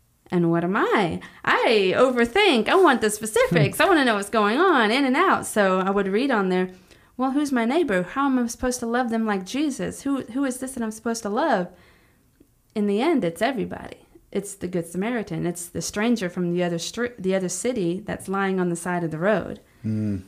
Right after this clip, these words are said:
Speaker 1: And that, that's just something that really hit me, is that I need to humble my opinions, humble myself, and just see where they're at and see where the Lord wants me to be in their life.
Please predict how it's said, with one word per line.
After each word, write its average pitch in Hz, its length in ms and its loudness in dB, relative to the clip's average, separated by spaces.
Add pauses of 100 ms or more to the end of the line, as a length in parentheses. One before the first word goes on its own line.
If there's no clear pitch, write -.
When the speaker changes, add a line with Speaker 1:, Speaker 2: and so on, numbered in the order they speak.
(440)
Speaker 1:
And 190 580 0 (1700)
that, 220 380 2
that's 226 280 2
just 226 120 -4
something 196 260 0
that 175 140 0
really 180 240 2
hit 220 280 -4
me, 170 220 0
is 160 160 -8
that 165 280 -2
I 180 80 -2
need 202 240 -2
to 170 320 -2
humble 185 640 -2 (260)
my 185 260 -2
opinions, 185 680 -4
humble 185 280 -6
myself, 165 880 -6
and 185 140 -4
just 175 200 -10
see 214 140 -8
where 247 160 -4
they're 269 200 -6
at 220 400 -4 (640)
and 180 120 0
see 196 180 -4
where 190 120 -2
the 185 100 -2
Lord 170 220 0
wants 165 300 -2
me 165 140 2
to 165 140 -10
be 156 180 -2
in 156 120 -2
their - 140 -8
life. - 300 -10